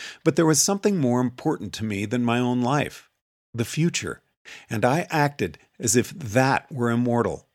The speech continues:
Lives could be lost, but not the future. And when I noticed that nanotechnology really was going to be a potentially extinction-level challenge,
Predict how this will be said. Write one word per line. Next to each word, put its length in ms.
Lives 340
could 160
be 100
lost, 600
but 200
not 240
the 80
future. 520
And 140
when 140
I 120
noticed 600
that 220
nanotechnology 1040
really 300
was 500
going 360
to 60
be 140
a 60
potentially 760
extinction-level 960
challenge, 640